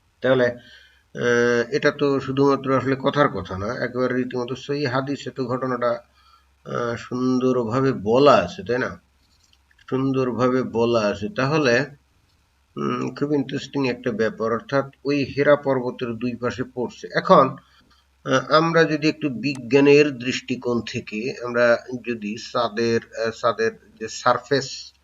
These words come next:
এরিয়া, আহ, আর পৃথিবীর যে সারফেস এরিয়া, এই দুইটার তুলনা করি, তাহলে একটা ইন্টারেস্টিং, আহ, ইনফরমেশন পাই। আমরা এই জায়গায় Google-এ গিয়ে সারফেস এরিয়া মুন ভার্সেস আর্থ,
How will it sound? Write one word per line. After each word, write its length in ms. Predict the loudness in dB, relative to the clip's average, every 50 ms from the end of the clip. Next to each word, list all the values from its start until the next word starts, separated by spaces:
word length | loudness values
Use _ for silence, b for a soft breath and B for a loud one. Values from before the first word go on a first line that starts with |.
| _ _ _
এরিয়া, 380 | 0 0 2 2 2 0 0 -2
আহ, 1040 | -4 -6 -12 _ _ _ _ _ _ _ _ _ _ _ -2 2 2 2 2 2 0
আর 200 | 0 0 0 -2 -4
পৃথিবীর 540 | -6 -6 -2 -2 0 0 0 0 -2 -4
যে 120 | -8 -8 -8
সারফেস 600 | -8 -4 -2 -2 -2 -2 -2 -2 -2 -4 -4 -12 -6
এরিয়া, 440 | -2 0 0 0 0 -2 -2 -4 -4
এই 160 | -4 -6 -6
দুইটার 320 | -6 -8 -8 -6 -6 -8 -8 _ _
তুলনা 440 | -10 -6 -2 0 2 2 2 0 -4
করি, 360 | -6 -10 -14 -12 -10 -10 -8
তাহলে 520 | -4 -4 -4 -2 -2 -2 -2 -2 -4 -6 -8 _ _ _ _ _ _ _ _ _ _ -6
একটা 220 | -6 -2 0 2
ইন্টারেস্টিং, 680 | 0 0 0 0 -4 -4 -4 -6 -8 -8 -8 -8 -8 -8
আহ, 320 | -8 -6 -6 -4 -2 -2 -2 -4 -6 _ _ _ _
ইনফরমেশন 640 | _ _ _ -4 -2 0 0 -2 -2 -4 -8 -6 -4
পাই। 100 | -2 -2
আমরা 200 | 0 2 2 2
এই 140 | 2 2 2
জায়গায় 260 | 0 2 2 2 0
Google-এ 360 | -2 -4 -4 0 0 0 0
গিয়ে 180 | 2 2 0 0
সারফেস 460 | 0 0 -2 -2 -2 -4 -4 -2 -2
এরিয়া 240 | -4 -2 0 0 0
মুন 360 | 0 0 0 2 2 2 2
ভার্সেস 420 | 2 2 0 0 -2 -6 -4 -4 0
আর্থ, 440 | 2 4 4 4 2 -6 _ -16